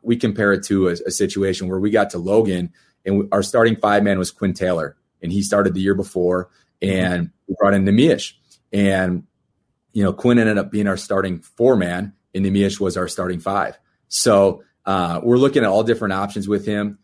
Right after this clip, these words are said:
You know, he's super skilled. He's determined. He wants to be in the gym. He wants to get better. Um, he's married. His wife just got into law school here. Um, so he's pretty committed to doing this thing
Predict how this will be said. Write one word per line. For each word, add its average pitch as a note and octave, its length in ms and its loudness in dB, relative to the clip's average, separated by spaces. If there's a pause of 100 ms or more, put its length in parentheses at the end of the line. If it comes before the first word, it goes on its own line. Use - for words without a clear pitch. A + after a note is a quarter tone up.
(120)
You F#2 120 -8
know, F#2+ 40 -2
he's F#2 180 -4
super A#2 300 -4
skilled. F#2+ 540 0 (220)
He's G2 200 -2
determined. G2+ 640 -4
He F#2 140 -6
wants F#2+ 340 -4
to G2+ 100 -4
be G2 120 -2
in F#2+ 80 0
the F#2+ 60 -2
gym. F2 500 -6 (200)
He G2+ 160 0
wants G2 340 0
to G2+ 80 -2
get F#2 180 -2
better. F2+ 420 0 (240)
Um, F2 200 -2
he's F#2+ 180 2
married. G2 380 4
His F2+ 180 0
wife G2 380 0 (160)
just G2 200 -8
got G2 140 -2
into F#2 180 -6
law F2+ 240 -2
school G2 260 -2
here. F#2 380 -2 (280)
Um, E2+ 360 -2
so F2 320 0
he's F#2 240 -2
pretty G#2+ 260 2
committed F#2+ 440 2
to F2+ 100 -4
doing F#2 260 0
this F#2 180 -2
thing F#2+ 380 -4